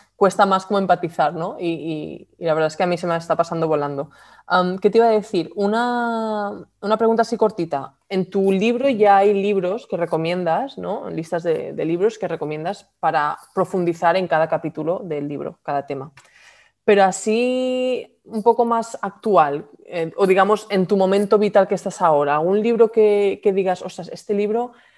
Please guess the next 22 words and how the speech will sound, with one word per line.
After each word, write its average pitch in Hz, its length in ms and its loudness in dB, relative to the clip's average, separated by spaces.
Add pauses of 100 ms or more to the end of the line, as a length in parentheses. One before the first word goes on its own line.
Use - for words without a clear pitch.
(600)
este 233 240 0
libro 247 140 4
específico, 254 840 0
mm, 208 40 -6 (540)
me 196 80 2
gusta 208 320 2
mucho, 180 320 -2
me 185 100 0
ha - 40 0
ayudado 208 280 4
mucho", 175 360 -2
o 190 80 4
un 220 200 4
libro 240 260 4
que 247 100 4
digas, 190 280 2 (200)
"Este 240 260 0
lo 262 120 8
he - 20 6
regalado 220 400 4
bastante 170 500 -2
porque 165 520 -4